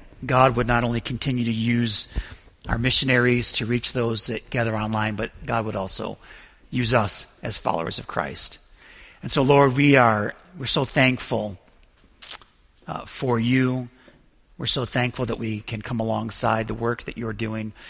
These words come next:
around the world, but we're also thankful we can come alongside you and the work that you're doing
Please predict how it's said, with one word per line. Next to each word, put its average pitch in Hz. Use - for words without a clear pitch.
around 117
the 110
world, 120
but 113
we're 143
also 127
thankful 120
we 113
can 113
come 120
alongside 107
you 107
and 120
the 117
work 120
that -
you're 120
doing 110